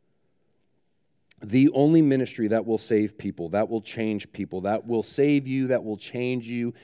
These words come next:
it is the gospel of Jesus. That he has taken your guilt for all of your sin, and there is now no condemnation for you, no matter what,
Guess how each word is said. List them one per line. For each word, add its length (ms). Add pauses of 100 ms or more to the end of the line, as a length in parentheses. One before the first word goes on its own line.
(140)
it 100
is 140
the 100
gospel 440
of 80
Jesus. 520 (1080)
That 140
he 140
has 140
taken 540
your 220
guilt 560 (240)
for 420
all 320
of 140
your 260
sin, 560 (240)
and 200
there 260
is 160 (200)
now 640 (260)
no 600
condemnation 720
for 120
you, 120
no 460
matter 440
what, 400